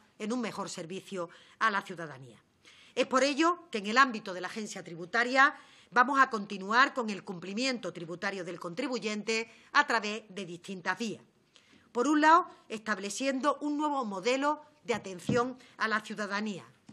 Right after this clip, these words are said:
con horario más amplio y flexible, asegurando que la digitalización de los trámites administrativos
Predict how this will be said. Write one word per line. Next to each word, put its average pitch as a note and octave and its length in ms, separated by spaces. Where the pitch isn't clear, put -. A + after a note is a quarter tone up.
con A3 200
horario C#4+ 540
más A#3 220
amplio D4 540
y B3+ 100
flexible, G3+ 600
asegurando A#3+ 800
que B3 100
la G#3+ 120
digitalización C4 1080
de G#3+ 140
los F3+ 140
trámites G3+ 500
administrativos A#3 880